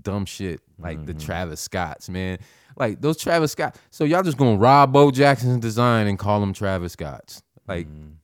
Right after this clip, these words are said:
Speaker 1: do something fresh and new, man. What
Speaker 2: Well,
Speaker 1: the
Speaker 2: I have
Speaker 1: fuck?
Speaker 2: a, I have a feeling,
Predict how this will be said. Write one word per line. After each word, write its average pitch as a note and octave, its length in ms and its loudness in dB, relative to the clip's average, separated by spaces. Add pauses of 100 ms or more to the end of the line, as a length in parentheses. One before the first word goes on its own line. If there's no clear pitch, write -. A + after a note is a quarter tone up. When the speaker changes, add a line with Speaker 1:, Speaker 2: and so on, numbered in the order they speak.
Speaker 1:
do F3+ 140 -4
something D#3 400 -2
fresh C#3 360 -2
and G#2+ 160 -2
new, A2 220 0
man. D#2+ 320 -8
What E2+ 100 -2
Speaker 2:
Well, E2+ 120 0
Speaker 1:
the - 80 -2
Speaker 2:
I - 20 2
have A#2+ 140 6
Speaker 1:
fuck? G#2 200 -2 (100)
Speaker 2:
a, G#2 40 -2
I - 40 4
have A#2 120 4
a F2+ 60 -4
feeling, F2 640 -4